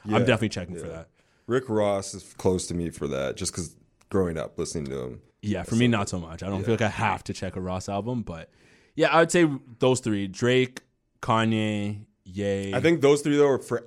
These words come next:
Speaker 1: Are
Speaker 2: literally
Speaker 1: the,
Speaker 2: every
Speaker 1: oh,
Speaker 2: single
Speaker 1: Kendrick. How could I forget Kendrick?
Speaker 2: Yeah,
Speaker 1: Kendrick, you
Speaker 2: yeah,
Speaker 1: have to
Speaker 2: yeah,
Speaker 1: check
Speaker 2: there's
Speaker 1: for.
Speaker 2: absolutely.
Speaker 1: Hundred
Speaker 2: But I
Speaker 1: percent.
Speaker 2: still don't even think Kendrick's on the level of, like, he's close to it.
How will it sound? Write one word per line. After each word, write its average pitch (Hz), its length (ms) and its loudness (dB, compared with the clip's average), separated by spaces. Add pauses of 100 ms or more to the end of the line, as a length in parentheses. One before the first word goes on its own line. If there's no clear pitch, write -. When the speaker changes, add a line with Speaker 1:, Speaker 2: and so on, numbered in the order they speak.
(100)
Speaker 1:
Are 107 120 2
Speaker 2:
literally 117 220 4
Speaker 1:
the, 113 80 0
Speaker 2:
every 139 120 10
Speaker 1:
oh, 175 60 10
Speaker 2:
single - 120 0
Speaker 1:
Kendrick. 147 400 4
How 180 120 2
could 226 120 6
I 202 40 4
forget 123 320 2
Kendrick? 139 320 6
Speaker 2:
Yeah, 127 100 10
Speaker 1:
Kendrick, 156 240 4
you 139 80 6
Speaker 2:
yeah, 123 80 8
Speaker 1:
have 113 120 2
to 107 60 -4
Speaker 2:
yeah, 95 60 -4
Speaker 1:
check 92 140 -8
Speaker 2:
there's 107 140 -4
Speaker 1:
for. 104 40 0
Speaker 2:
absolutely. 98 480 -4
Speaker 1:
Hundred 127 240 0
Speaker 2:
But 190 60 8
I - 40 8
Speaker 1:
percent. 190 120 2
Speaker 2:
still 208 120 8
don't 233 100 4
even 233 100 0
think 220 160 -2
Kendrick's 165 320 -2
on 170 80 -2
the 151 80 0
level 135 240 0
of, 123 100 -4
like, 110 300 -2 (1120)
he's 120 220 -8
close 143 480 2
to 95 240 -6
it. 76 240 -12